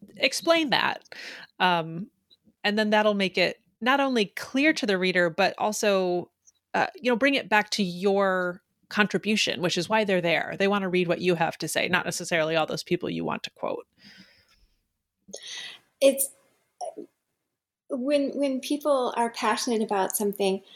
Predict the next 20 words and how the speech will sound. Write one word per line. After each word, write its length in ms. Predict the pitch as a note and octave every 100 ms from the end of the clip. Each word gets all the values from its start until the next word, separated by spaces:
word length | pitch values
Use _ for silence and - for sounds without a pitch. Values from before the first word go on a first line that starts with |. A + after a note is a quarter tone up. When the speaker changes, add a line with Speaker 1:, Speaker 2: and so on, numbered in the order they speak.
| - - _ _ -
Speaker 2:
I 140 | G#3+
often 300 | A3 A3 A3+
say 180 | G#3+ A3
to 40 |
them, 160 | G#3 G#3
"Well, 260 | G#3+ - - _ _ -
the 160 | B3
fact 320 | - C#4 - -
that 160 | -
you 300 | G3 A#3+ D4+
love 240 | B3+ E3+ E3+
it 300 | D3+ C#3+ - G#3+
is 180 | G3+
what 220 | G3 G#3 G#3+
makes 200 | G3 -
other 220 | G#3 G3+ G3+
people 440 | - G3+ - F#3
love 220 | F#3 F3+
it 200 | - -
too." 340 | - A3 E3+